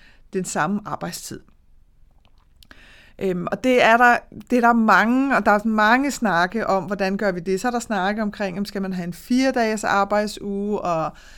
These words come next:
nogen siger, at vi skal arbejde mere, og så videre. Det er som om, det hele er sådan up in the air med, jamen,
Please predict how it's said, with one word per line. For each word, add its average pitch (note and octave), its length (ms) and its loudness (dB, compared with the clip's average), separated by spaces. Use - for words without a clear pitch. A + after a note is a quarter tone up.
nogen A3+ 260 0
siger, A3+ 200 -2
at G#3 60 -2
vi G#3 80 -4
skal G3+ 160 -4
arbejde F3+ 440 -2
mere, A3 600 0
og G3 120 -2
så - 120 -8
videre. G3+ 280 0
Det G#3 120 -4
er A#3 140 0
som A#3 160 -6
om, G#3 120 -6
det A3 120 -8
hele A#3 300 -2
er A#3 40 0
sådan G#3 300 0
up G3 160 2
in G#3+ 160 0
the G3 220 -4
air F3+ 300 4
med, F#3+ 420 2
jamen, G3+ 160 2